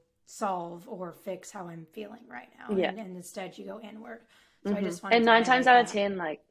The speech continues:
Speaker 2: social media is not gonna fix,
Speaker 1: Oh,
Speaker 2: fix you,
Speaker 1: no.
Speaker 2: you know? <laughs> So, like,
Speaker 1: Never.
Speaker 2: it's, it's kind of, yeah.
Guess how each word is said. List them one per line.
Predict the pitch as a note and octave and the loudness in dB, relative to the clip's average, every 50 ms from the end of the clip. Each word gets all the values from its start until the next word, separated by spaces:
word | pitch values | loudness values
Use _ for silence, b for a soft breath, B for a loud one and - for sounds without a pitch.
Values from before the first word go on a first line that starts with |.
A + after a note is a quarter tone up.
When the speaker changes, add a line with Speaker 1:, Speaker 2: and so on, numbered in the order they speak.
| _ _ _ _ | _ _ _ _
Speaker 2:
social | - F#3+ F#3 F3+ - F#3+ | 2 2 2 2 0 -2
media | F#3 F3+ | -2 -4
is | F3+ F3 | -4 -4
not | - F3 D#3 - | -4 -4 -4 -4
gonna | - E3 D#3 D3+ D#3 | -4 -6 -6 -6 -6
fix, | - - D#3 - - _ - - - - - _ _ _ b b b b b b b b - - | -4 -4 -4 -4 -6 _ -20 -20 -20 -20 -20 _ _ _ b b b b b b b b -2 0
Speaker 1:
Oh, | - - A3 | 2 2 2
Speaker 2:
fix | G3+ G3 G3 | 0 -4 -4
you, | E3+ D#3 | -4 -2
Speaker 1:
no. | D3+ D#3 E3 | -2 -2 -2
Speaker 2:
you | E3+ | -4
know? | F3 F3+ F3+ - G3+ | -4 -2 -2 -2 -2
<laughs> | G#3 | -2
So, | G#3+ - A#3 B3 B3 D4 A#3+ B3 | 4 8 10 10 12 12 10 10
like, | B3+ A#3+ A3 G#3+ - G#3+ | 12 12 12 10 8 6
Speaker 1:
Never. | G3+ | 4
Speaker 2:
it's, | G#3+ A3 A3 G#3+ - - - - B D4+ F4+ E4+ C#4+ B | 0 -2 -2 -2 -4 -18 -20 -20 B -20 -20 -16 -6 B
it's | B3 C4 A#3 - - | -4 -4 -4 -6 -12
kind | - - B3+ A#3 A3+ A#3 | -4 0 2 2 2 2
of, | A#3 A#3 A#3 A3+ G#3+ G3+ - G#4 | 0 -4 -6 -6 -8 -10 -10 -8
yeah. | - - F3+ E3 D#3 C#3 C#3 D#3 F3+ | -6 -4 -2 0 0 0 -2 -4 -8